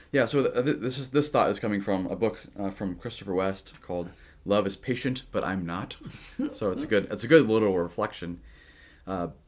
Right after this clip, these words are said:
but he says, "Forgiveness does not mean saying, 'It's okay.' If we were, if we were okay,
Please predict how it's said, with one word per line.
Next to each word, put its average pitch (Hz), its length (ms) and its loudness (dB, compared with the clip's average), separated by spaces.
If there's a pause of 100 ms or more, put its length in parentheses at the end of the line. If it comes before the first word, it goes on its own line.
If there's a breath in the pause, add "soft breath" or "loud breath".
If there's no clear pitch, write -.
(220)
but 139 100 2
he 135 80 2
says, 127 400 6
"Forgiveness 139 600 2
does 117 180 0
not 127 200 0
mean 107 260 0
saying, 98 520 -2 (100)
'It's 123 300 -2
okay.' 87 500 -2 (800 soft breath)
If - 260 -6 (120)
we 113 160 -2
were, 98 280 0
if 131 220 0
we 175 80 2
were 117 160 4
okay, 95 500 0